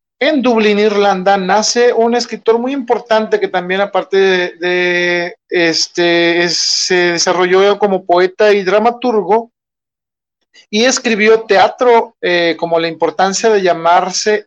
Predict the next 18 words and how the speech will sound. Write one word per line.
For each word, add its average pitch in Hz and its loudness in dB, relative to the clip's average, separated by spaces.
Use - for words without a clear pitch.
Ernest, 196 -2
que 190 0
si 180 -4
ustedes 220 2
conocen 220 -2
Oasis, 208 -4
eh, 170 -8
tenía 170 -4
una 190 -2
canción 190 -6
que 185 -12
se 185 -6
llama 185 -2
The 170 -6
Importance 196 -4
of 143 -8
Being 196 -6
Idle, 220 -4